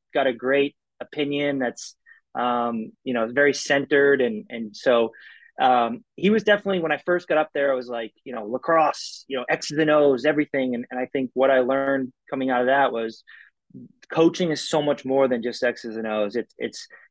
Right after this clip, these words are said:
how can you connect with, with these young men? How, how can you, uh, get into their hearts and into their, into their minds and, and motivate them naturally, uh, motivate them through love.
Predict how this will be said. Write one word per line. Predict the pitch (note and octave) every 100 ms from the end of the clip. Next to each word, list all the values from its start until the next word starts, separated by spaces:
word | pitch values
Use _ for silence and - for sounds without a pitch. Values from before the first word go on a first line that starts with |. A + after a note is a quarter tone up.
| _
how | - D3+
can | F#3
you | D#3+
connect | D#3 C3 C#3+ -
with, | B2+ A#2+ _ -
with | A#2+ - _ _ _ _ _ _ _
these | B2+ C3 A#2
young | C3 B2
men? | A#2 A#2+ A#2 A#2
How, | B2 C3+
how | C3 C#3
can | - D3
you, | C#3+ C#3 C3 C3 _ _ _ -
uh, | C3 A#2+
get | A2+ C3+
into | C#3 C#3+
their | C3
hearts | A#2 C3 - - - _
and | B2+
into | B2+ C3 C#3+
their, | B2+ B2
into | A#2+ B2+ B2 D3+
their | C3+
minds | A2 A2+ B2 B2+ B2+ A2+
and, | G#2+ G#2+ - - _ -
and | B2+
motivate | B2+ C#3+ D3 C3 C#3 C3+ C3+
them | C3 B2+ A#2+ A#2
naturally, | B2 C3+ C#3 - A#2 G#2+ - _
uh, | A#2 A#2
motivate | A2+ C3 C3+ C#3+ C3
them | C3+ C3 B2
through | C#3+ A#2+
love. | A2+ B2 A2+